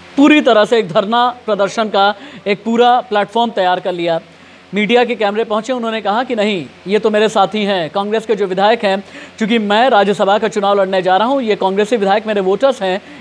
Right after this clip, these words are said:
इसलिए इनसे मिलने दिया जाए। मिलने नहीं दिया गया। बेंगलुरु की पुलिस उन्हें डीके शिव कुमार को, जीतू पटवारी को, सज्जन वर्मा, तमाम जितने भी बड़े कांग्रेसी दिग्गज हैं, इन्हें लेकर के, अ, अमृता हल्ली पुलिस स्टेशन में हिरासत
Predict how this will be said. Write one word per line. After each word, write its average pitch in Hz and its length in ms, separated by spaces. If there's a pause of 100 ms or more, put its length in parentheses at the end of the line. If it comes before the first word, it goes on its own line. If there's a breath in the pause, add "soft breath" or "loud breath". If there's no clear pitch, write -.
इसलिए 254 300
इनसे 254 200
मिलने 196 260
दिया 190 200
जाए। 170 260 (400)
मिलने 277 220
नहीं 233 200
दिया 180 200
गया। 170 260 (360 loud breath)
बेंगलुरु 240 380
की 285 120
पुलिस 262 300 (260)
उन्हें 220 400
डीके 208 240
शिव 214 160
कुमार 202 340
को, 220 320 (280 loud breath)
जीतू 214 280
पटवारी 202 420
को, 214 220
सज्जन 214 340
वर्मा, 196 360 (240)
तमाम 277 240
जितने 233 220
भी 226 80
बड़े 196 240
कांग्रेसी 196 420
दिग्गज 208 340
हैं, 170 220 (340 loud breath)
इन्हें 226 180
लेकर 233 360
के, 254 360
अ, 190 320 (240)
अमृता 226 320
हल्ली 254 260
पुलिस 233 260
स्टेशन 233 340
में 220 240 (300 loud breath)
हिरासत 202 400